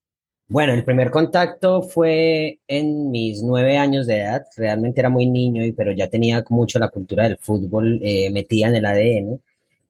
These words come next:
Y el primer contacto fue que yo era muy seguidor del fútbol argentino, pero empe-, yo soy hincha de Nacional, eh, acá en Colombia, pero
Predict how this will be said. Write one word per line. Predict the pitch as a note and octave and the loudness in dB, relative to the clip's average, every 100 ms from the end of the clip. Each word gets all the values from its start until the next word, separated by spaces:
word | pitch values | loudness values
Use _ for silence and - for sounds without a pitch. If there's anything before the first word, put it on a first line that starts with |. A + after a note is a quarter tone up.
| _ | _
Y | C#3 C#3 C3+ C3+ | 2 4 4 4
el | C3+ C3 | 4 2
primer | C#3 C3 | 2 4
contacto | D#3+ E3+ E3 F3+ | 2 2 0 0
fue | F3 | 2
que | F3+ | 2
yo | F#3 | 2
era | F3+ F3 | 2 2
muy | G3+ G3 | 0 0
seguidor | G3 E3+ D3 | -2 -2 -2
del | C#3+ D3 | -2 -4
fútbol | E3 D3 D#3 | -6 -4 -4
argentino, | C3+ B2+ D3+ D3+ D#3 C#3 D3+ - _ | -4 -6 -6 -2 0 2 -2 -6 _
pero | - C3 B2+ B2+ B2+ | 0 2 2 0 -4
empe-, | C3 A#2+ B2 B2 - | -4 0 -2 -2 -2
yo | C3 B2+ | 0 2
soy | D#3 | 2
hincha | D#3 D3+ D3+ | 0 0 -2
de | |
Nacional, | C#3 A#2+ A2 G#2 G2+ B2 | -2 -4 -6 -4 -6 -8
eh, | - G#2 G2 F#2+ F#2 | -6 -4 -2 -2 -2
acá | F2+ G#2+ | -4 -6
en | G#2 | -4
Colombia, | - B2 A2+ G2+ A#2+ - _ _ _ _ _ | -2 0 0 -2 -4 -6 _ _ _ _ _
pero | F#3 F#3 E3+ E3+ - | 2 4 4 2 -2